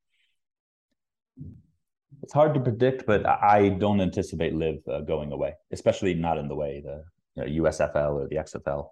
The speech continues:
went away from American football. I expect liv to stay. And that's because this, you know, amount of investment that the Public Investment Fund is committing to it is just so different from anything else we've seen in sports. So I think liv definitely will, will be here for years to come.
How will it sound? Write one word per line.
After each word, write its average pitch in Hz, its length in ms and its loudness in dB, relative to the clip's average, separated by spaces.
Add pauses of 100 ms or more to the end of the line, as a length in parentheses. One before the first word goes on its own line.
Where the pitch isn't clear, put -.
went 82 180 0
away 76 220 0
from 73 200 -8
American 87 360 0
football. 95 360 -4 (240)
I 107 120 6
expect 107 340 2
liv 80 260 -4
to 69 200 -10
stay. - 300 -6 (380)
And 131 100 4
that's 147 160 6
because 107 460 2
this, - 420 -2 (240)
you 95 80 -6
know, 90 80 2
amount 98 240 2
of 80 220 -6 (240)
investment 80 580 -4
that 73 320 -4
the - 80 -4
Public 90 300 0
Investment 76 400 -4
Fund 73 240 -6
is 71 100 -10
committing 107 340 0
to 135 120 2
it 127 120 0 (440)
is 101 120 -2
just 120 200 2
so 117 100 4
different 92 400 -2
from 82 140 -2
anything 82 320 -4
else 78 160 -6
we've 71 100 -10
seen 78 500 -6
in 73 100 -6
sports. - 500 -8 (720)
So - 140 -2
I 101 100 2
think - 260 2
liv 95 300 4
definitely 82 380 2
will, 71 320 -2 (200)
will 92 120 4
be 95 140 4
here 87 200 0
for - 120 -4
years 76 260 -6
to - 80 -10
come. 78 260 -4